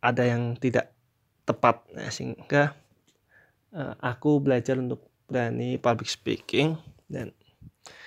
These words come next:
ini menjadi wadahku juga untuk belajar mengeluarkan pendapat-pendapatku,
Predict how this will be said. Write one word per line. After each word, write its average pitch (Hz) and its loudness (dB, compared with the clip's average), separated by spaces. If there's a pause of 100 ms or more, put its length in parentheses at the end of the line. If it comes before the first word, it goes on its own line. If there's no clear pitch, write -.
(320)
ini 170 2
menjadi 143 4
wadahku 143 8
juga 156 6
untuk 147 4 (380)
belajar 175 8
mengeluarkan 156 6
pendapat-pendapatku, 135 2